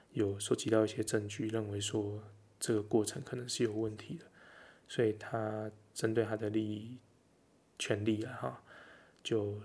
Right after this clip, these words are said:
去提出非常多的法律战。哦，那就是看来很明显的，他就是要坚持到最后一刻了嘛。好，那有这么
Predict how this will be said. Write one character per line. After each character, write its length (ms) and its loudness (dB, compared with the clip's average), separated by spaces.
去 160 -4
提 200 -6
出 240 2
非 160 6
常 160 -2
多 140 2
的 80 0
法 220 -6
律 180 -6
战。 240 -6
哦， 120 -10
那 100 -2
就 140 -8
是 320 0
看 160 -2
来 120 0
很 80 -2
明 180 0
显 180 -4
的， 80 -8
他 120 -4
就 120 0
是 160 -4
要 60 0
坚 200 -2
持 140 -6
到 140 0
最 180 0
后 160 0
一 60 -4
刻 240 -6
了 100 -8
嘛。 140 -12
好， 160 -6
那 400 2
有 220 4
这 200 0
么 460 -2